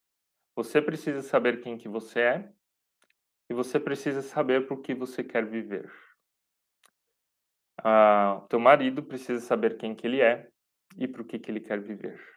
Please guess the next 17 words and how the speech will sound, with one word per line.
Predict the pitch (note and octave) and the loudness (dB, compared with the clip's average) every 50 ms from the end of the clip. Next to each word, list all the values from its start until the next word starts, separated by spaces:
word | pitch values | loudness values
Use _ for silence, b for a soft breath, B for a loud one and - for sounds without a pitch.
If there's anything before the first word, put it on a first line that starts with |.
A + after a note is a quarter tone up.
| _ _ _ _ _ _ _ _ _ _ _ _ _ _ b b b b b b b b b | _ _ _ _ _ _ _ _ _ _ _ _ _ _ b b b b b b b b b
E | B2 A#2 | -8 -6
depois | A#2+ A#2 - D#3 E3 E3+ E3+ - | -6 4 8 8 8 10 8 4
que | - - | -2 -6
os | B2+ A#2 | -2 2
dois | C3 E3 F#3+ F#3 | 6 6 6 6
sabem | F#3+ - E3 C#3 C3+ C3 B2+ B2 | 6 8 8 8 8 8 4 -2
quem | A#2+ B2 A#2+ A#2 | -6 -8 -8 -6
que | - C#3 | -4 -4
eles | C3 C3 - | -4 -4 -6
são | - - - B2+ B2 A#2+ A2+ G#2 G#2 A2 | -2 2 4 6 6 4 2 -2 -8 -12
e | G2+ | -12
por | - - A#2+ | -10 -10 -8
que | - - D3+ | -4 -4 -4
que | D3+ - | -4 -4
eles | C3+ A#2 A#2 - | -8 -10 -10 -4
querem | - B2 A#2 A2+ A2+ | 0 0 0 0 0
viver, | A2+ B2 B2 A#2+ A#2 A#2+ B2+ D#3 F3 - - - | -2 -4 -2 0 4 4 4 4 4 0 -6 -16